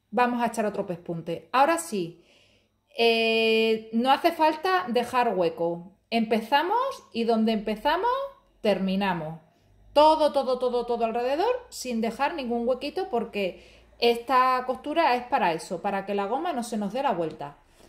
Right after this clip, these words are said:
La que no le apetezca puede poner la goma así directamente. Voy a pasar el pespunte y os veo en unos segundos. Bueno, mirad,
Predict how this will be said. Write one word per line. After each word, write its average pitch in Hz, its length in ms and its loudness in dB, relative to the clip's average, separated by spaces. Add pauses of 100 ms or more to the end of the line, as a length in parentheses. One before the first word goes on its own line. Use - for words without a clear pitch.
(260)
La 240 240 6
que 240 100 -2
no 277 140 0
le 349 60 4
apetezca 359 520 0 (300)
puede 302 300 4
poner 254 340 -2
la 226 160 0
goma 339 260 0 (160)
así 240 300 -2
directamente. 160 920 -6 (720)
Voy 247 280 4
a 254 80 0
pasar 233 280 -4
el 214 140 -6
pespunte 311 480 -6 (320)
y 220 120 -4
os 185 140 0
veo 285 240 4 (460)
en 220 240 -4
unos 208 200 -4
segundos. 147 540 -12 (2750)
Bueno, 160 320 -4 (680)
mirad, 185 380 0